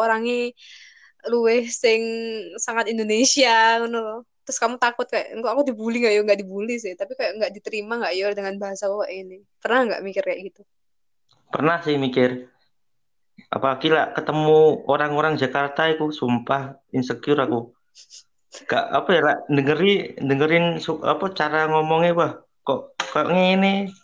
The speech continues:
Speaker 2: Kayak gak pantes lah aku ngomong <laughs> ngono iki. Gak pantes lah aku dialog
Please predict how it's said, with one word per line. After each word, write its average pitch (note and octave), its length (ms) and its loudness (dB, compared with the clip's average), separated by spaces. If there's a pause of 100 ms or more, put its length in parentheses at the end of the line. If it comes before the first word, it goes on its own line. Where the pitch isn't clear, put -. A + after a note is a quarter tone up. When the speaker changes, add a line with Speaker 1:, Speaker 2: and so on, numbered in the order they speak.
(440)
Speaker 2:
Kayak - 400 -2 (160)
gak - 160 -2
pantes F#3 400 0
lah A#3 160 4
aku G#3 160 2
ngomong E3+ 340 2
<laughs> F3 60 0
ngono C#3+ 320 0
iki. D#3 240 -2 (640)
Gak - 160 2
pantes E3 240 -2
lah G3+ 160 2
aku F3+ 320 -2 (480)
dialog C3+ 400 2